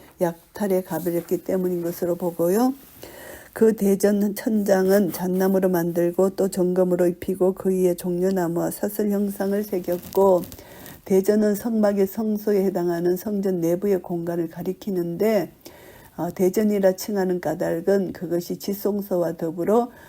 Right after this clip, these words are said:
성전 전체의 중심이 되는 곳이기 때문이고요. 어, 일명 외수라고도 불렸고요. 정금으로 입혔다 그렇게 말하고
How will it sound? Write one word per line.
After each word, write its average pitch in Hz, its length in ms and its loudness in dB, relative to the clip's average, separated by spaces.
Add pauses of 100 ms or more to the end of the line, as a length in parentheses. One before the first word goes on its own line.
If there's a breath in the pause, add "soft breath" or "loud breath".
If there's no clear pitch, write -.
(140)
성전 208 440 0
전체의 190 460 0
중심이 175 480 -4
되는 160 260 -2
곳이기 160 440 -6
때문이고요. 190 840 -2 (460 loud breath)
어, 175 160 -10
일명 202 400 0
외수라고도 170 680 0
불렸고요. 175 840 -2 (1200 loud breath)
정금으로 208 580 2
입혔다 180 800 -6
그렇게 185 320 -6
말하고 170 720 0